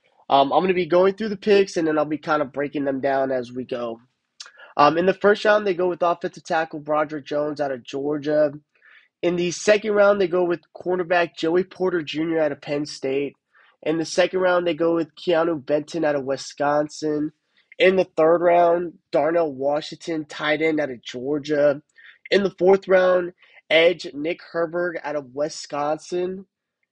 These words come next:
And then in the seventh round, they go with corner Corey Price out of Purdue and offensive tackle Spencer Anderson out of Maryland here.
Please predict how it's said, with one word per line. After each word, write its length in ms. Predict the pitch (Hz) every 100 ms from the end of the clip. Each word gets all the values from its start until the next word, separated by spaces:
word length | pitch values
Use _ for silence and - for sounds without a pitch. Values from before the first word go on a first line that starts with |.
| _ _
And 220 | - 156
then 140 | 156 156
in 180 | 156
the 80 | 156
seventh 420 | 151 190 180 185
round, 240 | 190 180 175
they 60 |
go 160 | 156 160
with 160 | 156 -
corner 680 | - 165 170 170 170 165 - _ _ _ _ _ _
Corey 400 | - 165 180 175
Price 460 | - 165 165 165
out 120 | 165 147
of 120 | 147
Purdue 640 | 147 131 147 160 165 156 - - -
and 140 | 143
offensive 420 | 147 143 151 151
tackle 400 | - 147 143 143
Spencer 560 | 135 - 139 139 - 131
Anderson 800 | - 127 131 131 - 131 127 127 - _ _ _ _ 120
out 180 | 131
of 140 | 127 120 -
Maryland 680 | 117 120 120 123 120 117 117
here. 380 | 120 113 110